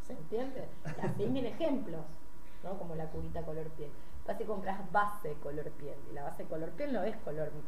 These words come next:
eh, es un color blanco. ¿Se entiende? Entonces, es la norma. Ella toma eso. O sea, al día de hoy hay gente que todavía esto no lo puede ver.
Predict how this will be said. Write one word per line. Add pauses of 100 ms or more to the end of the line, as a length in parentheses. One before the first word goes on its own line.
(200)
eh,
es
un
color
blanco. (1040)
¿Se
entiende? (540)
Entonces, (500)
es
la
norma. (920)
Ella
toma
eso. (440)
O
sea,
al
día
de
hoy (280)
hay
gente
que
todavía
esto
no
lo
puede
ver.